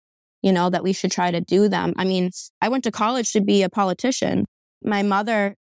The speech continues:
worked for the federal government and she was very big in politics. And my father is in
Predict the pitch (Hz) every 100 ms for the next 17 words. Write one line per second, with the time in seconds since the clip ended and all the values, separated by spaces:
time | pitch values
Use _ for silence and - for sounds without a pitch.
0 | - 202 190 - 196 196 196 185 185 202
1 | 208 185 180 - 185 180 - 208 190 190
2 | 185 185 185 180 - 202 240 - - -
3 | - - 196 190 180 180 - 190 240 226
4 | 196 180 180 180